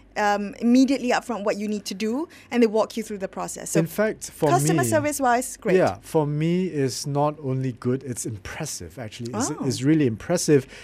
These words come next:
Speaker 2: because, uh, especially when you're dealing with certain withdrawals, you can get very good advice, and, uh, you c-, you can actually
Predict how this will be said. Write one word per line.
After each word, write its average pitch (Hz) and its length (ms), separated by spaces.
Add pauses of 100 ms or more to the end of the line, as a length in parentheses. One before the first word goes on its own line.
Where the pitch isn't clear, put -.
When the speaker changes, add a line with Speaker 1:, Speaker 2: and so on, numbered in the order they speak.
(220)
Speaker 2:
because, 147 680
uh, 127 400
especially 196 380
when 139 140
you're 120 180
dealing 131 500
with 107 320
certain 123 300
withdrawals, 127 800 (260)
you 269 80
can 294 100
get 226 160
very 139 360
good 120 180
advice, 113 500
and, 120 320
uh, 117 340
you 127 240
c-, 165 120
you 131 160
can 135 420
actually 143 440